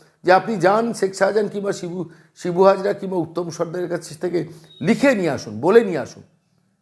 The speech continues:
সেইটার কী হবে? অর্থাৎ সেই পুলিশ যারা এই কীর্তিটা দিনের পর দিন করেছেন, সেই সব গত বারো বছর, তেরো বছর ধরে বসিরহাটের বিভিন্ন থানাতে যেসব পুলিশ অফিসাররা বসে থেকেই কীর্তি করেছেন, তারাও তো অপরাধী।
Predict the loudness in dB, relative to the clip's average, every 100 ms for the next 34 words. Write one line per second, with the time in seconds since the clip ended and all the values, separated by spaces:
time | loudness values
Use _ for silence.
0 | _ _ _ 2 6 6 8 6 6 0
1 | -12 -14 -16 -20 _ _ _ _ -10 -6
2 | -6 -8 -14 2 2 2 -2 -2 -2 -2
3 | 0 0 0 -4 -6 -10 -6 -2 -2 0
4 | -2 -2 -4 -6 -8 -6 -10 -12 -16 -18
5 | _ _ _ _ -8 -2 0 2 0 0
6 | -2 0 2 2 0 -4 -6 -6 -4 -4
7 | -6 -8 -10 -6 -6 -6 -8 -10 -10 -8
8 | -10 -14 _ _ -8 -4 -2 -2 -4 -4
9 | -4 -2 -2 -4 -6 -6 -6 -6 -8 -4
10 | -6 -6 -10 -10 -10 -14 _ _ _ 0
11 | 0 0 0 0 0 -2 -6 -8 -10 -8
12 | -8 -8 -2 2 2 0 0 -2 -4 -12